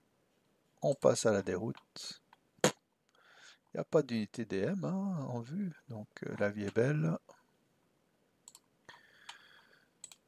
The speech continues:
Road phase, pardon. Advance phase. Ceux-là vont reculer,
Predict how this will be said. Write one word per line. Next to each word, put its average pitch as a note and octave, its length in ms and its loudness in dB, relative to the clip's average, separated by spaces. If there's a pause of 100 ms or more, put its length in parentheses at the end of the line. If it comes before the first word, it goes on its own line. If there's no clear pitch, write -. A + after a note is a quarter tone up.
(260)
Road B2 200 -4
phase, A2+ 320 0
pardon. G2 400 0 (300)
Advance C3 480 2
phase. - 840 2 (2250)
Ceux-là G#2 400 0
vont F#2+ 120 -4
reculer, A#2+ 540 -8